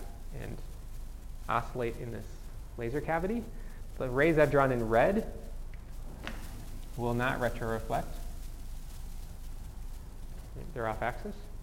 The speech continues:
So essentially you limit the frequencies that can oscillate in the cavity by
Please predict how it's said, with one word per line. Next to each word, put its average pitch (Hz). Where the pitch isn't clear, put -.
So -
essentially 143
you 123
limit 165
the 135
frequencies 151
that 127
can 127
oscillate 127
in -
the -
cavity 104
by 110